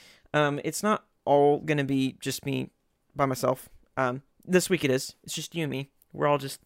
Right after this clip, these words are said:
hit, sitting and chatting and thinking about, you know,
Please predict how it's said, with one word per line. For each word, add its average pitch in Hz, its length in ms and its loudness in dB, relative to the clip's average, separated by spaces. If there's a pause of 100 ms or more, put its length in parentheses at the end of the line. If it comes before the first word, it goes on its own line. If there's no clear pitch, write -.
(540)
hit, - 180 -6
sitting - 260 -2
and 131 160 -2 (400)
chatting 151 340 6
and 131 160 -2 (720)
thinking 233 180 4
about, 175 340 10
you 165 100 4
know, 147 240 6